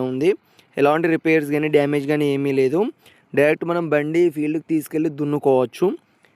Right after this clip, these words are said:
బండి యొక్క టైర్ లైఫ్ చూసుకున్నట్టయితే మనకు బటన్ టైర్స్,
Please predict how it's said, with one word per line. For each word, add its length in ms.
బండి 220
యొక్క 220
టైర్ 200
లైఫ్ 200
చూసుకున్నట్టయితే 540
మనకు 260
బటన్ 300
టైర్స్, 320